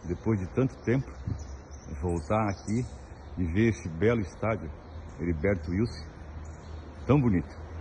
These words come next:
Fiz questão de gravar essas imagens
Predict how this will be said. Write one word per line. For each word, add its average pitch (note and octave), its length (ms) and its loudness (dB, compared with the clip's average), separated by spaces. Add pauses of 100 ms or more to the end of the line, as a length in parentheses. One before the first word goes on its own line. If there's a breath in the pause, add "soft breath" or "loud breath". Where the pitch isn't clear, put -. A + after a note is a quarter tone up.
(1400)
Fiz G2 120 -2
questão A2 360 4
de A#2+ 80 6
gravar G#2 320 4
essas E2+ 300 -2
imagens F#2 520 2